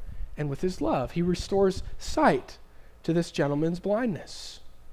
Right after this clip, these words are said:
Many times when suffering hits, we all want to know who sinned. We tend to think of God as some evil, angry judge up in heaven who's eager to dole out punishments.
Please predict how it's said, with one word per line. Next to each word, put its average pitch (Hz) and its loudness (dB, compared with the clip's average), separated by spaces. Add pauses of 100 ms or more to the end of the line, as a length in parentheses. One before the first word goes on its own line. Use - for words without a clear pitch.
(1200)
Many 262 8
times 226 4
when 175 6
suffering 202 6
hits, 147 0 (380)
we 180 6
all 226 10
want 202 4
to 160 4
know 143 0 (380)
who 233 4
sinned. 123 -2 (880)
We 185 10
tend 240 8
to 220 10
think 233 8
of 165 4
God 208 10
as 165 8
some 220 4
evil, 240 8
angry 208 6
judge 180 8
up 175 4
in 180 4
heaven 165 2 (240)
who's 180 2
eager 220 10
to 190 0
dole 165 10
out 151 4
punishments. - -4